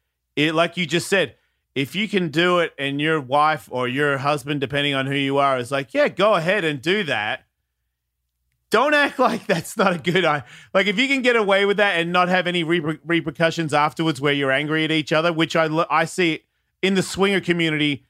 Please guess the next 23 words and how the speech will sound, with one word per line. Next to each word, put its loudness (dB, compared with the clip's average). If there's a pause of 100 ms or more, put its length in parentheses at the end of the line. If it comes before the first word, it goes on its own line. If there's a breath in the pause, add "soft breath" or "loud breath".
(200)
not 2
a 2
lot 4
of -2
jealousy. -4 (140)
A 0
pe-, 0
a -2
lot 2
of -2
people -2
have 0
it -2
all 2
figured -2
out 0
in -6
that -6
community. -6
I 0
don't 0
see -2
like, -2